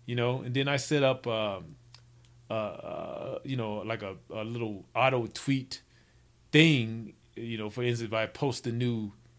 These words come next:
T-shirt on my sh-, on one of my shops, it automatically tweets or automatically pastes to Facebook. I have, you know, some of those set up, but as far as me actually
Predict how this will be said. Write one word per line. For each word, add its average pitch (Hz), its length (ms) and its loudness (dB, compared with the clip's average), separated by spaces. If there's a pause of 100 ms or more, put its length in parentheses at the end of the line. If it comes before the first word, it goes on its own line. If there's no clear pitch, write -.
(240)
T-shirt 131 480 2
on 110 120 -2
my 107 160 -2
sh-, - 280 -10
on 113 160 -4
one 120 80 0
of 120 80 -2
my 110 100 0
shops, 101 520 0 (400)
it 120 100 0
automatically 117 560 2
tweets 110 500 -4
or 107 160 -6
automatically 113 520 -4
pastes 113 320 -6
to 104 80 -14
Facebook. 104 480 -8
I 120 80 -2
have, 135 360 0
you 113 120 -6
know, 104 120 -6
some 117 160 -4
of 110 60 -4
those 127 220 0
set 107 160 -4
up, 101 120 -6
but 104 180 -4 (300)
as - 160 -4
far 151 200 2
as 131 100 0
me 139 240 -2
actually 123 400 -4